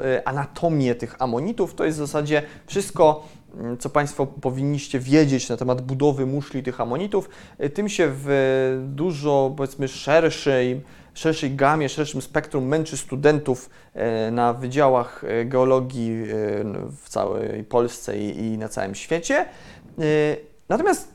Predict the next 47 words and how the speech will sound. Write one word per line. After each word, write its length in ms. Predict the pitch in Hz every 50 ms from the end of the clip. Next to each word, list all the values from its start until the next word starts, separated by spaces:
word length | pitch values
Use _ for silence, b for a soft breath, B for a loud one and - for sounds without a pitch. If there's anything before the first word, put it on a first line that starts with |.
| - - -
ja 120 | 208 277 330
bym 160 | 539 480 392
chciał 200 | - - 285 240
dzisiaj 400 | 202 262 - - 294 262 240 - - - - - - - _ _ - - - - -
nie 160 | 175 175 196
rozmawiać 380 | 208 202 220 381 440 415 233 180
do 120 | 175 190
końca 340 | 190 - 220 214 - 220 -
o 80 | - 202
tym, 200 | - - 185 175
jak 140 | 175 170
są 120 | - - 165
zbudowane 520 | 151 156 156 156 170 180 254 330 381 370
amonity, 580 | - 233 220 214 202 202 202 202 - 196 180 - B B B
jaka 200 | 175 170 - 185
jest 220 | 180 170 160 - -
ich 100 | 170 -
tam 140 | - 165 160
taksonomia, 800 | - 151 - - - - 156 151 165 214 240 233 220 196 180
czyli 320 | 175 - - 165 156 147 135
że 120 | 143 135
te 200 | - - 165 160
były 240 | 151 156 143 131 131
takie, 320 | 131 - 160 160 - 151
te 120 | 139 147 143
były 260 | 143 135 127 131 156
inne, 420 | 226 320 359 330 262 226 208 196 B B B B B B B -
ani 380 | - 165 185 196 196 190 175 -
o 140 | - 190 185
tym, 420 | 190 - 190 180 175 170 170 165 117 - -
o 100 | 143 160
czym 160 | 160 - 170
się 160 | 147 - 170 147
głównie 480 | 143 139 185 233 233 208 196 185 160
mówi 380 | 147 143 147 139 135 135 127 123
w 100 | 123 -
kontekście 500 | - 143 135 - 139 - - - - 131
amonitów, 440 | 127 123 123 131 127 123 127 120 -
czyli 280 | - - 135 131 -
o 140 | - 127 139
tym, 340 | 139 - 147 143 135 139 139 B B B B B
o 60 | 151
tej 200 | 139 151 147 139
biostratygrafii, 1080 | 131 135 156 170 165 160 - - - 151 147 - 147 143 156 170 165 165 - - 147
czyli 240 | - - 123 123 120
datowaniu 480 | 131 131 131 139 127 131 135 131 127
skał 440 | 131 - - - 247 247 233 175 139